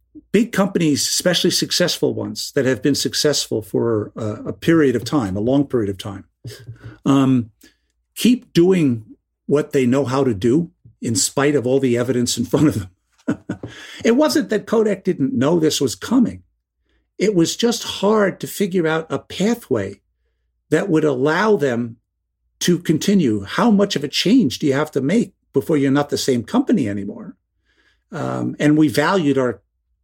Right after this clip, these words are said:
corporation. We valued our, our corporate values, our, our infrastructure. We were good at certain things after practicing for a hundred years.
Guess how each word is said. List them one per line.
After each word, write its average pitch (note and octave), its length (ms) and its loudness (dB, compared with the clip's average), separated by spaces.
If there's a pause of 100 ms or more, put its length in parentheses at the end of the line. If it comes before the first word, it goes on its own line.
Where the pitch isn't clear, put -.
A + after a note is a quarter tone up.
corporation. C3 720 -2
We B2+ 100 0
valued B2 400 0
our, A2 180 -4 (240)
our G#2+ 220 -10 (100)
corporate C3 340 -2
values, C3 600 0
our, G2+ 340 -4 (540)
our A2 200 -4
infrastructure. C#3+ 760 0
We A#2+ 120 -2
were A#2 160 0
good C#3 340 0
at D3 120 -2
certain C#3+ 340 -2
things F#3 420 0
after B2+ 340 -2
practicing C#3 640 -4
for C3+ 120 -2
a A2+ 80 -4
hundred C3+ 340 0
years. D#3 520 0